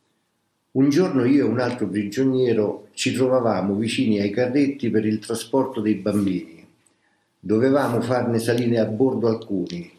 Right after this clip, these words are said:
fino a completare un carico. Una S S si avvicinò, indicò con il dito un bimbo di un paio di mesi e disse al mio compagno di lanciarlo sul carretto.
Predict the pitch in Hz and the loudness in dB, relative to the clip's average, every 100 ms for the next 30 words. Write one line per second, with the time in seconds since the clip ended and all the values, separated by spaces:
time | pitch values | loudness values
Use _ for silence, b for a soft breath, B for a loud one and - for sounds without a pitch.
0 | _ - 147 147 135 123 117 117 113 107 | _ -6 -2 -2 -2 -2 -2 0 2 2
1 | 107 - 82 - 80 - - _ _ _ | 0 0 -4 -6 -12 -14 -18 _ _ _
2 | _ _ _ _ _ - 117 139 156 151 | _ _ _ _ _ -4 0 2 0 0
3 | 156 165 - 123 104 110 98 110 143 156 | 2 2 0 -2 0 -2 -2 -4 -2 -2
4 | 156 - - 110 107 113 135 151 120 113 | -4 -8 -10 -2 0 0 2 2 2 0
5 | 110 113 139 110 127 139 151 120 98 95 | 0 2 2 2 0 0 0 0 -2 -2
6 | - 107 104 123 113 107 104 95 90 87 | 0 -2 0 -2 0 0 0 -2 -4 -6
7 | 110 120 - 120 123 151 - 110 123 131 | -6 -6 -6 -4 0 0 2 0 0 0
8 | 143 - 156 147 120 107 107 110 110 139 | -2 -2 0 0 0 0 0 -2 -2 -2
9 | 131 117 104 110 - 110 92 87 - - | -2 -4 -4 -6 -4 -6 -6 -14 -16 -18
10 | 73 | -18